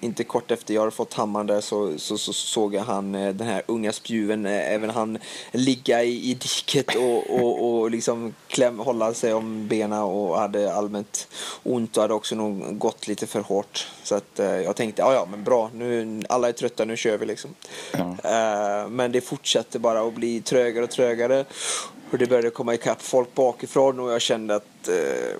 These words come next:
Speaker 1: "Var ska det här sluta?" Ehm, och ganska fort där vid femtiotvå, femtiotre så, så hade jag knappt, eh, löpfart framåt. Eh, och, eh,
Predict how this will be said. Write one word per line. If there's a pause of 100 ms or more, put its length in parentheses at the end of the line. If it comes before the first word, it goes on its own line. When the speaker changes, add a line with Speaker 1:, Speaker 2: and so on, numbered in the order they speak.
Speaker 1:
"Var
ska
det
här
sluta?" (560)
Ehm, (580)
och
ganska
fort
där
vid
femtiotvå,
femtiotre
så,
så
hade
jag
knappt,
eh, (440)
löpfart
framåt. (100)
Eh,
och,
eh,